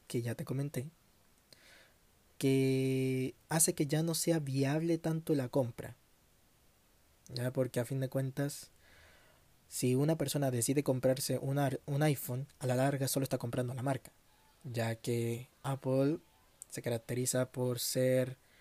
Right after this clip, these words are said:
el rey del marketing, porque te venden, tratan de venderte un producto que dice ser el mejor teléfono que pueda haber en el mercado y todo, cuando en realidad no es así.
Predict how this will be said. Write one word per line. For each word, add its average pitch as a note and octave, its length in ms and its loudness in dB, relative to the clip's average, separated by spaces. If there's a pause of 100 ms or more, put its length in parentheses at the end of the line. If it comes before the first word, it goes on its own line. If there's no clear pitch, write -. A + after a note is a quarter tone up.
(1200)
el B2+ 220 2
rey E3 220 4
del D#3 180 4
marketing, A#2+ 420 -4 (220)
porque - 220 -10
te A#2+ 100 -2
venden, C#3 520 0 (200)
tratan C3+ 340 2
de C3 80 2
venderte B2 440 0
un C#3 80 -2
producto C3+ 680 0 (1080)
que A#2+ 280 2
dice A#2+ 280 0
ser A#2+ 340 0 (480)
el A#2+ 240 0
mejor D#3 500 4
teléfono D3 720 0
que B2 120 -6
pueda C3 320 0
haber B2+ 260 -2
en B2+ 120 -2
el B2 100 -2
mercado A#2+ 460 -2
y C#3 60 0
todo, D3+ 360 -2 (880)
cuando C#3+ 220 -2
en C#3+ 60 -2
realidad D3 300 0
no D#3+ 120 0
es C#3+ 100 0
así. E3 260 -4